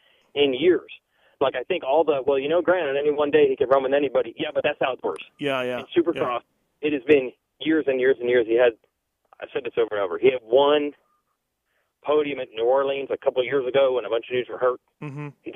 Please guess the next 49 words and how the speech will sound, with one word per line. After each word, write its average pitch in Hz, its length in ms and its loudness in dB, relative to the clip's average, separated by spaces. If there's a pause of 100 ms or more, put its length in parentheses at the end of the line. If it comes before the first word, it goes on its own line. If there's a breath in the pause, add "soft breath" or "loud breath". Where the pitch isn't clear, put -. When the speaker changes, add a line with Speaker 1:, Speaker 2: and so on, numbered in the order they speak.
Speaker 1:
rode 117 180 0
well. 120 280 2 (160)
Speaker 2:
Yep. 139 220 -6 (220)
Speaker 1:
And 127 140 -10 (100)
seriously, 151 500 0 (380)
that's 160 160 -4 (140)
it. 180 200 -6 (320)
We're 143 80 4
talking, 175 280 -2
like, 147 200 0
one 135 460 2 (400)
good 151 340 -4 (160)
set 147 120 4
of 143 80 0 (100)
twenty 143 220 -2
laps 127 380 -6
in, 120 80 -10
like, 113 160 -8 (140)
four - 200 2
years. - 400 -4 (120)
Speaker 2:
Right, 143 440 -4
right. 131 280 -8 (120)
Yeah, 165 260 0
it's, 165 240 -6
uh, - 40 -8
Speaker 1:
I 165 120 0
don't 185 80 0
Speaker 2:
I 196 120 0
just 202 100 6 (100)
Speaker 1:
know. - 80 2 (180)
I 151 100 -2
don't 190 100 2
know 196 60 4
what 185 40 0
the 185 80 -4
problem 208 320 0
is. 143 60 -8
He's 127 80 -8
a - 40 -2
great 160 200 4
rider. 156 420 -2
It's 117 140 -4
just - 200 -6
Supercross 135 460 2
is 120 160 -2
just 127 240 -2
always 135 320 4
goes 139 240 4
terribly. 160 400 -4